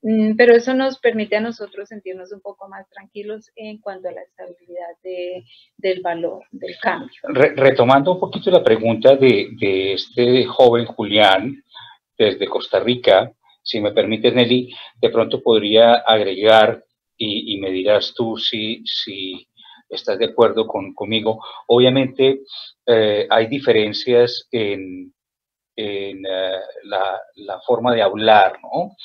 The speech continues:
Speaker 2: Eh, decíamos, eh, por ejemplo, en, en, en nuestro país, en Colombia, mm, hay regionalismos.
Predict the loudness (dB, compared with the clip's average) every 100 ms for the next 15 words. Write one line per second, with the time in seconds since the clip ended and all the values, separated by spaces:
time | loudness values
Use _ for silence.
0 | -20 -20 _ -6 -4 -4 -6 -8 0 2
1 | 4 2 0 -6 -8 -6 -8 -10 -14 _
2 | _ _ _ _ _ _ -2 0 -2 2
3 | 2 2 -4 -6 -10 -16 -20 -20 -20 -16
4 | -12 -4 -2 0 -4 -10 -12 -8 0 2
5 | 2 -4 -4 -8 _ -20 -20 -20 _ -6
6 | -4 -4 -6 -8 -10 -12 -16 _ _ _
7 | _ _ _ _ _ _ 2 2 4 2
8 | 2 0 -2 -4 -14 -18 -20